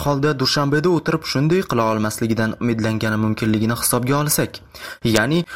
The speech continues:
ular ro'y berayotgan voqealarga yetarlicha loqayd munosabat bildirishadi va nima bo'lganda ham Dushanbedagi boshqa davlat vakillaridan Dushanbe sha'niga bitta ham tanqidiy so'z aytilmaydi. Bu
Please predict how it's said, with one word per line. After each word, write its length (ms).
ular 240
ro'y 200
berayotgan 560
voqealarga 600
yetarlicha 480
loqayd 380
munosabat 480
bildirishadi 560
va 80
nima 260
bo'lganda 460
ham 140
Dushanbedagi 680
boshqa 280
davlat 300
vakillaridan 720
Dushanbe 440
sha'niga 420
bitta 340
ham 140
tanqidiy 520
so'z 240
aytilmaydi. 460
Bu 140